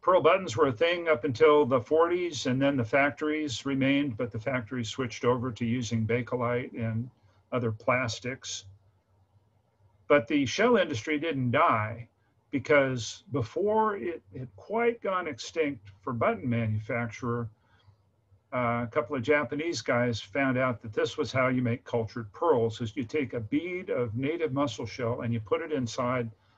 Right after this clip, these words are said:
a pearl oyster. Actually, when I say inside, I don't mean just inside the shell. You have to put it inside the body of the pearl oyster, along with a little bit of mantle tissue. And when you do that,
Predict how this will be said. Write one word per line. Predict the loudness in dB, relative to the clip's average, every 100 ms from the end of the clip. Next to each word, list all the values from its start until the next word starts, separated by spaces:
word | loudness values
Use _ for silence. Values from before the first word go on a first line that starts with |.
| _
a | -4
pearl | 4 4 4
oyster. | 0 -2 -6 -12 -14 -20 -20 -20 _ _ _ _
Actually, | -2 2 0 0
when | 0
I | 0
say | 2 2 0
inside, | 0 0 2 2
I |
don't | 0 -2
mean | -2
just | -2 -2
inside | -2 0 0 0
the |
shell. | -2 0 0 0 -4 -4
You | -2
have | -2 -2 -2
to | -4 -4 -10 -20 -20 _
put | -2 -2
it | -2
inside | -2 -2 -2 0 2 4
the | 2
body | 2 2 2 0 -4 -6
of | -4 -4
the | -4
pearl | -4 -2 0 0 0
oyster, | -2 -2 -6 -6 -2
along | 0 2 4 4 4
with | 2
a | 0
little | 0 0
bit | 0 0 0
of | 0
mantle | 0 0 -2 -6
tissue. | -6 -8 -8 -6 -8 -8 -18 -20 -20 -20 -20 -4
And | 2 4
when | 4
you | 4
do | 4 4
that, | 6 4 2 -4